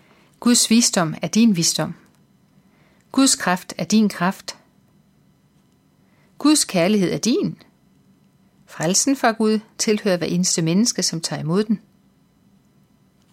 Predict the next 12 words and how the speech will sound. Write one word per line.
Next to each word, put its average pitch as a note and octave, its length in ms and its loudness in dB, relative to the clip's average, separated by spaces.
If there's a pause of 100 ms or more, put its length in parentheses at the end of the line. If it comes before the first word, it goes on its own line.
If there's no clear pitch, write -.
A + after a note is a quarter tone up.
(2250)
Guds B3+ 320 0
renhed F#3+ 500 0 (680)
kan G3+ 120 -8
blive D#3+ 260 0 (160)
din A#3+ 300 -2 (460)
renhed. E3+ 340 -6 (3250)
Du F#3 120 -6
kan G3 160 2
modtage F3 540 0
af E3+ 120 -4
Guds F#3+ 200 -2
skaberkraft E3 840 -4